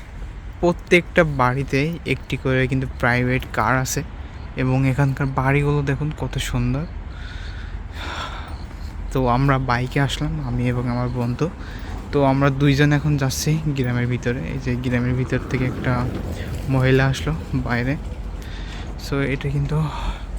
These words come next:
গ্রামের ভিতরেও একটি সুন্দর বাড়ি। এটা কিন্তু দোতলা বাড়ি। So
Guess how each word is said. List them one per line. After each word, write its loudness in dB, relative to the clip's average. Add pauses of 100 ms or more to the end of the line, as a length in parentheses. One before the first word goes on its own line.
(920)
গ্রামের 0
ভিতরেও 0 (120)
একটি -6 (180)
সুন্দর -2 (640)
বাড়ি। -2 (640)
এটা -6
কিন্তু -2
দোতলা 0 (100)
বাড়ি। -2 (2000)
So -6